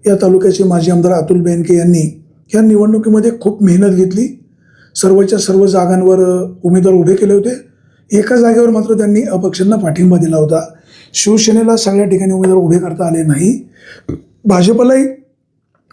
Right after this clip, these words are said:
अत्यल्प ठिकाणी उमेदवार उभे केले. त्याचबरोबर काँग्रेसने सुद्धा उमेदवार कमी उभे केले होते आणि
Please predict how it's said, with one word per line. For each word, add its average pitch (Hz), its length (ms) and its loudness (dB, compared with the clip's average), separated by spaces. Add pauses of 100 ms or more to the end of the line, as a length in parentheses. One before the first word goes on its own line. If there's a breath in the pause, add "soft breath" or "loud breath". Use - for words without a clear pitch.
(140)
अत्यल्प 254 420 -2
ठिकाणी 214 300 0
उमेदवार 208 260 2
उभे 190 180 0
केले. - 460 -4 (320)
त्याचबरोबर 196 600 0 (500 loud breath)
काँग्रेसने 196 460 2
सुद्धा 202 220 2
उमेदवार 190 300 0
कमी 180 240 0
उभे 170 200 2
केले 165 240 -2
होते 202 360 -2 (380 loud breath)
आणि 226 480 0